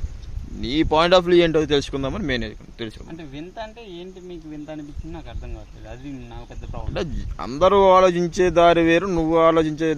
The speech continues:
Speaker 1: దారి వేరు కాబట్టి.
Speaker 2: అంటే, నీకు ఎక్కడ అది నీకు ఇప్పుడు
Speaker 1: పొంతన
Speaker 2: నువ్వు,
Speaker 1: కనిపించలేదు.
Speaker 2: నువ్వు, నువ్వు వ్యక్తపరచగలవా? నాకు ఇలా ఉంది, నీ ఆలోచన ఇలా ఉంది, నా ఫ్రెండ్ ఆలోచన కూడా నాకు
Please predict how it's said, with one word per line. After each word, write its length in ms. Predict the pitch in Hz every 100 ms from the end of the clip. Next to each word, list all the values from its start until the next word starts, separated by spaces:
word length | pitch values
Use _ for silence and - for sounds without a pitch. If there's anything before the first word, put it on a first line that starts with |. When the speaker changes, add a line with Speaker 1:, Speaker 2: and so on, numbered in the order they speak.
| 135
Speaker 1:
దారి 280 | 135 139 139
వేరు 240 | 131 135
కాబట్టి. 600 | 135 117 120 117 - 117 - - - - - -
Speaker 2:
అంటే, 200 | 147 160
నీకు 180 | 156 143
ఎక్కడ 360 | 143 135 156 175
అది 600 | 165 147 139 127 127 127
నీకు 240 | 120 123
ఇప్పుడు 540 | 113 117 117 113 - 165
Speaker 1:
పొంతన 180 | 175
Speaker 2:
నువ్వు, 180 | 160 214
Speaker 1:
కనిపించలేదు. 580 | 175 160 151 143 127 113
Speaker 2:
నువ్వు, 240 | 104 -
నువ్వు 120 | 120 123
వ్యక్తపరచగలవా? 840 | 127 - - - 156 139 127 208 - - - - -
నాకు 560 | 147 160 190 208 -
ఇలా 260 | 220 180 170
ఉంది, 560 | 160 160 160 - 151 131
నీ 120 | 175
ఆలోచన 360 | 175 170 175
ఇలా 220 | 165 139 123
ఉంది, 360 | 120 120 170
నా 180 | 202 190
ఫ్రెండ్ 280 | 180 185 208
ఆలోచన 360 | 202 196 185
కూడా 180 | 185 214
నాకు 400 | 220 175 202 214